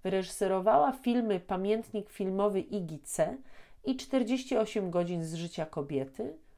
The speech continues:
oraz Ikara w spódnicy. Te dwa ostatnie filmy zaciekawią na pewno fanów sportu. Jeden opowiada historię polskiej kickbokserki,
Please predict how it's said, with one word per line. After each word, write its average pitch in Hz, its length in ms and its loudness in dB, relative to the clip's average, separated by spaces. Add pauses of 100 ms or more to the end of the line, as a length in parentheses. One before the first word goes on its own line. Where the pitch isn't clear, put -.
(140)
oraz 302 360 6
Ikara 175 400 2
w - 80 -6
spódnicy. 139 760 -8 (720)
Te 156 120 -4
dwa 156 200 6
ostatnie - 440 4
filmy 156 520 0 (280)
zaciekawią 311 560 6
na 320 100 4
pewno 277 300 4
fanów 254 360 0
sportu. - 600 -4 (520)
Jeden 233 280 4
opowiada 220 460 2
historię 214 540 2
polskiej 214 460 2
kickbokserki, 175 1040 -4